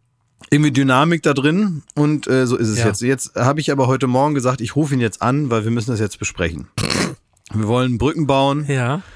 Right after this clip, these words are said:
Speaker 1: Und wer könnte das besser als Leute, die sie gut findet? Und er hat gesagt, ja, so genau weiß er jetzt auch nicht,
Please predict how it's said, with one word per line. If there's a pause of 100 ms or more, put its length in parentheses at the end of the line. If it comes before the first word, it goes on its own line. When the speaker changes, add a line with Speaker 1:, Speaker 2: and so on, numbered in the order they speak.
(300)
Speaker 1:
Und
wer
könnte
das
besser
als
Leute,
die
sie
gut
findet? (440)
Und
er
hat
gesagt,
ja,
so
genau
weiß
er
jetzt
auch
nicht,